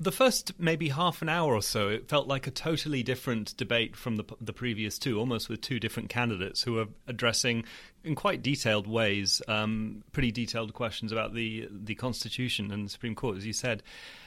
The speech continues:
And then suddenly the mood changed very radically. And I think, I guess it was around the time that Russia, uh, came up, wasn't it? Um, and, um, uh, Clinton jumped on this idea that perhaps Trump was a,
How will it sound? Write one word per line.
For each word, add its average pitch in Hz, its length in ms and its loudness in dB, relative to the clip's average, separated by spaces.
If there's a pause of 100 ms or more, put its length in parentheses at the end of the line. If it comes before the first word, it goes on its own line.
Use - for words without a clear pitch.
(220)
And 143 100 2
then 156 140 4
suddenly 139 640 8
the 113 100 4
mood 131 340 8
changed 120 440 4
very 127 260 6
radically. 107 540 0
And 110 80 2
I - 20 2
think, 277 220 0
I 330 80 2
guess 277 160 4
it 165 80 0
was 135 160 4
around 135 300 6
the 127 60 4
time 123 520 2 (300)
that 117 140 0
Russia, 110 600 2
uh, 107 100 -2
came 104 300 -2
up, - 160 -4
wasn't 110 240 2
it? 95 200 -2 (100)
Um, 107 360 0
and, 107 320 -2 (140)
um, 113 340 -4 (160)
uh, 120 120 -2
Clinton 135 420 4
jumped 117 260 0
on 113 80 0
this 107 180 0
idea 107 380 2
that 104 140 -4
perhaps 117 340 -6
Trump 117 340 -2
was 104 120 -4
a, 101 100 0